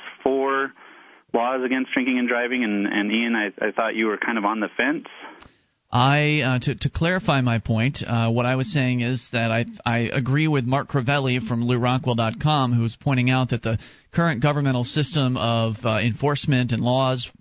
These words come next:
Speaker 2: that have to do with drinking and driving are actually making the problem worse. They're encouraging more people to drink and drive. They're encouraging people to do it in a more, even a more dangerous fashion. And I think that, uh, those,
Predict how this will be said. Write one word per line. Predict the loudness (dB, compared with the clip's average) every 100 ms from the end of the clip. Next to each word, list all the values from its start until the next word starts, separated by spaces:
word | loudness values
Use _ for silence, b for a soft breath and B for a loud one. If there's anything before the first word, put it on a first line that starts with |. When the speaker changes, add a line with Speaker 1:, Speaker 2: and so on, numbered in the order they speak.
| -20 -8
Speaker 2:
that | -2 2
have | 2 2
to |
do | 2 2
with | 2
drinking | 0 0 0
and | 2
driving | 2 2 0 -2 B B B B B 0
are | 4 6 4
actually | 2 2 2
making | 2 2 0
the |
problem | 2 2 2 0 0
worse. | 2 0 -2 -2
They're | -2
encouraging | -2 0 2 4 2
more | 2 2
people | 0 0 0
to | 0
drink | 0 2
and | 2
drive. | 2 2 2 2 0
They're | 0
encouraging | 0 -2 -2 0 0
people | -2 -2 -4 -2
to | 0 2
do | 2 0
it | 0
in | 0
a | 0
more, | -2 -4 -8 -14 -4
even | 0 2
a | 2
more | 2 2
dangerous | 2 2 2 0 -2
fashion. | 0 0 0 0 0 -2 B B B B B B
And | 2 4 4 2 2 0
I | 0
think | 0 0 -2 0
that, | 0 0 0
uh, | 0 2
those, | 2 0 -6